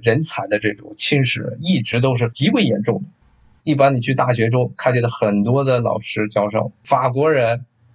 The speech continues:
什么英国人啊、希腊人啊、西班牙人，各种都是来美国。他们都知道来美国你才能够申请到更多的研究经费，才能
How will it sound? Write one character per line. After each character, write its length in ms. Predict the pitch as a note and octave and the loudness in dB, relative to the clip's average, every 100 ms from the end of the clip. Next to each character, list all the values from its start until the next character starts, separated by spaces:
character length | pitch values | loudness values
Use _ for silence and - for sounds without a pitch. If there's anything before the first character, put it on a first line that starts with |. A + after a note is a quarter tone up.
| _ | _
什 80 | B2 | 0
么 100 | B2 | 2
英 280 | E3 G#3 | 2 2
国 180 | D#3+ A#2+ | 2 2
人 320 | A2+ - - - _ - | 2 0 -2 -8 _ -4
啊、 100 | B2 | 0
希 300 | - B3 B3+ | 2 2 2
腊 260 | G#3+ C#3+ | 2 2
人 320 | A2+ - - - - | 0 -2 -6 -14 -6
啊、 120 | A#2 | -4
西 240 | A#2+ - | 0 2
班 160 | B3 A3 | 2 2
牙 220 | C#3+ D3+ | 2 2
人， 240 | C3 A#2+ - - | 0 -2 -8 0
各 180 | A#3+ C#3 | 2 4
种 160 | A#2 - _ _ _ _ _ _ | 0 -4 _ _ _ _ _ _
都 180 | F#3 G3 | 0 2
是 120 | B2 | 2
来 140 | G#2 | 2
美 160 | C#3 C#3 | 2 -2
国。 180 | - - _ _ _ - | -10 -20 _ _ _ -2
他 160 | F3 | 0
们 100 | F#3 | 4
都 140 | F#3+ A#3 | 4 2
知 140 | G#3 | 2
道 240 | G3+ F#3 - | 2 0 0
来 120 | D3 | 0
美 180 | F3+ C3+ | -2 -6
国 320 | - A#2+ D#3+ - - | -2 0 0 -2 -6
你 80 | C3+ | -4
才 160 | - | 0
能 140 | A#2 C3 | 2 2
够 60 | |
申 180 | C3 C#3+ | 2 0
请 100 | B2+ | 2
到 120 | A#2 | 0
更 180 | A#2+ E3 | 2 0
多 180 | A2+ A#2 | 0 0
的 140 | G2 A2 - - | 0 -2 -14 -10
研 180 | - A#2 | 0 2
究 160 | B2 A#2+ | 2 2
经 180 | A#2+ A#2+ | 2 2
费， 220 | A2+ - _ _ _ - | 0 -4 _ _ _ -8
才 180 | - B2 | 0 2
能 380 | C3 C3+ D3+ | 2 2 2